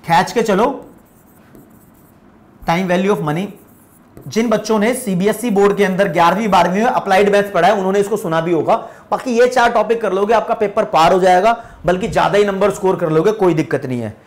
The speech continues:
Last फ़ोर्टी फ़ाइव days में cover हो सकते हैं। Days कैसे divide होंगे वो भी बताऊंगा अभी, पहले topic पे ध्यान दे लो, समझ रहे हो? अगला,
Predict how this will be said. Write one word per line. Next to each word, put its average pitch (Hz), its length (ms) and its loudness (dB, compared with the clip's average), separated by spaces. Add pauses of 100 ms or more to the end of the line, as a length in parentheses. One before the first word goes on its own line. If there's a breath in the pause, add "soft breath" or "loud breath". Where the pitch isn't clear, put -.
(200 soft breath)
Last 202 300 2
फ़ोर्टी 196 340 0
फ़ाइव 226 180 4
days 208 220 4
में 214 160 0
cover 190 260 4
हो 160 60 2
सकते 165 240 -6
हैं। 208 440 -8
Days 220 260 4
कैसे 202 280 2
divide 226 320 4
होंगे 226 220 4 (280)
वो 202 140 4
भी 220 100 4
बताऊंगा 165 440 2
अभी, 131 140 0
पहले - 500 -2
topic 220 340 0
पे 226 80 2
ध्यान 180 240 2
दे 151 100 4
लो, 131 140 4 (400 loud breath)
समझ 196 160 2
रहे 214 80 6
हो? 220 140 0 (420 loud breath)
अगला, 208 240 4